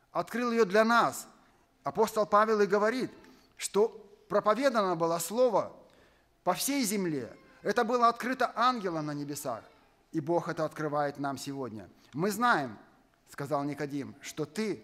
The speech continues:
учитель Израилей. Ты тот, который послан от Бога». И мы видим, что Христос оправдал,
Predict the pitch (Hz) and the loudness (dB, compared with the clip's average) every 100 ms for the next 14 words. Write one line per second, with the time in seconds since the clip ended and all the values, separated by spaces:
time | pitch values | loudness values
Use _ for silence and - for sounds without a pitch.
0 | - _ _ 127 147 131 120 104 _ 127 | -18 _ _ -12 -10 -10 -12 -16 _ -16
1 | 120 127 117 104 95 - _ _ - - | -10 -6 -6 -8 -14 -20 _ _ -12 -2
2 | 220 143 - - - _ _ _ _ _ | 0 0 -4 -20 -20 _ _ _ _ _
3 | _ _ _ _ - 170 180 - 135 135 | _ _ _ _ -6 -4 -4 -8 -8 -8
4 | 135 131 127 123 135 127 135 123 104 82 | -8 -8 -8 -10 -10 -8 -4 -4 -6 -18
5 | - _ _ _ _ _ _ _ - - | -20 _ _ _ _ _ _ _ -20 -20
6 | _ _ _ _ _ _ _ _ _ _ | _ _ _ _ _ _ _ _ _ _
7 | - 208 294 294 277 247 254 254 269 262 | -4 0 2 2 0 -2 -4 -2 -2 -2
8 | 247 233 196 233 190 | -2 -2 2 2 2